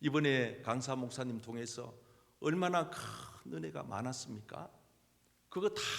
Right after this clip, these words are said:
우리가 받들 수는 없지만은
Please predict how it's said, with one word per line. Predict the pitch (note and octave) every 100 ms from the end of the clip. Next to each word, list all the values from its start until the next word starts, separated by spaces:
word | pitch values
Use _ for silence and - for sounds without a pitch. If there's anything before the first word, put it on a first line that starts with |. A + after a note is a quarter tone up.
| - - -
우리가 | G#3 G#3 G#3+ G3+ D#3 -
받들 | - G#2+ - D#3
수는 | - A#2+
없지만은 | F2+ - - G#2+ E2+ E2+ G#2